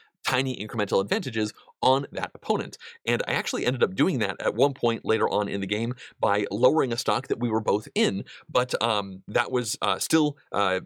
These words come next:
they had, I think, two of that stock versus one of mine, so I was able to work it so that that worked out for them. And I don't really need to go into the minutia, but it was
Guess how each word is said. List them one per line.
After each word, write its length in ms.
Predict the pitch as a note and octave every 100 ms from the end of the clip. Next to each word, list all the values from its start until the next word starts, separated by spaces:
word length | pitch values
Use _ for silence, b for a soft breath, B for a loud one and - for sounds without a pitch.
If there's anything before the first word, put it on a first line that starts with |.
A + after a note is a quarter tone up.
| -
they 160 | C#3+
had, 120 | D3+ C3+
I 80 |
think, 200 | C3 A2
two 120 | - G3
of 80 |
that 140 | C3+ C3
stock 260 | A#2+ B2
versus 320 | - A2 A2+ G#2+
one 320 | G2+ A2 C3 -
of 240 | G#2 G2
mine, 400 | A#2 E3+ G2+ G#2 B
so 100 | -
I 40 | G#2
was 100 | B2
able 160 | A#2
to 100 | A2+
work 300 | G#2 A#2 E3
it 100 | F3
so 100 | - A#2
that 100 | F#2+
that 200 | G2+ -
worked 200 | F#2+ G#2
out 160 | G#2+
for 80 | A#2+
them. 220 | G#2+ G2+ B B -
And 240 | G#2 G#2 B2 _
I 80 | C#3+
don't 120 | D3
really 160 | C#3 C3
need 100 | B2
to 60 |
go 100 | A#2+
into 160 | A2+ -
the 80 | G#2+
minutia, 380 | G2+ G#2+ - E2+
but 160 | F#2+
it 120 | A#2
was 280 | A#2 G#2 -